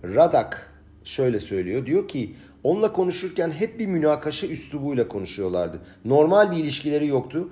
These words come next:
Ona shalom bile diyemiyorlar. Düşünebiliyor musunuz? Evde kardeşlerinizle, abilerinizle yaşıyorsunuz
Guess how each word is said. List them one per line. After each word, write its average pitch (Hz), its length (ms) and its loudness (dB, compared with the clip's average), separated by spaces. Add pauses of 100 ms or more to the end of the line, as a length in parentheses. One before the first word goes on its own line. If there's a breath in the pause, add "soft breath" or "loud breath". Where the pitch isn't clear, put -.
(240 loud breath)
Ona 175 200 2
shalom 190 440 4
bile 190 220 4
diyemiyorlar. 113 600 2
Düşünebiliyor 147 480 -4
musunuz? 123 400 -8 (320 soft breath)
Evde 127 520 2
kardeşlerinizle, 123 760 0
abilerinizle 107 680 0 (200)
yaşıyorsunuz 175 720 -4